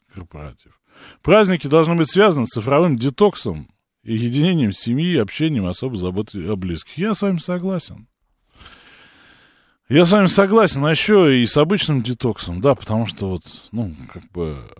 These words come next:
алкогольные традиции, мне кажется, тоже надо исключать.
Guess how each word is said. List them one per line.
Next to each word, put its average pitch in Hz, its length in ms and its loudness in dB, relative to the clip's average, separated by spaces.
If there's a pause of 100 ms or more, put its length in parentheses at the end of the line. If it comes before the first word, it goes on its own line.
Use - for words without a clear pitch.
(140)
алкогольные 135 680 2
традиции, 104 540 -6
мне 95 160 -8
кажется, - 320 -10
тоже 71 180 -12
надо 78 240 -14
исключать. - 680 -20